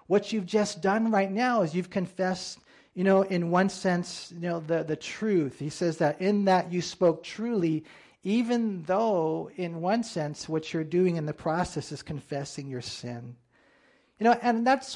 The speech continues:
where the Lord always meets us, you guys. Listen, we all have sin. We all have areas of our life.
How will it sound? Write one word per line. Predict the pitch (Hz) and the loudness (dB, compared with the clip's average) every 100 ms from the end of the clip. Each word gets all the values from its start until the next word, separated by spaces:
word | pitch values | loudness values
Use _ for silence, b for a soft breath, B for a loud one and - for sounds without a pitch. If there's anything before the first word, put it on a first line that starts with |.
| - | 2
where | 320 311 | 4 4
the | 262 | 4
Lord | 220 220 | 4 4
always | 202 220 143 | 4 2 2
meets | 143 156 156 185 | -2 -4 -4 -10
us, | 196 - | -10 -10
you | 214 | -6
guys. | 202 208 220 214 - | -4 -4 -4 -8 -6
Listen, | 240 269 - 208 170 - | -2 -2 0 0 0 -4
we | 208 180 | -4 0
all | 196 240 | 4 4
have | 254 247 | 2 -6
sin. | - - 269 269 170 | -10 -12 -10 -8 -2
We | 180 | 2
all | 214 | 2
have | 214 262 214 | 0 -4 -2
areas | 214 220 185 | 0 0 -2
of | 202 | -2
our | 196 | -2
life. | 190 220 170 | 2 2 2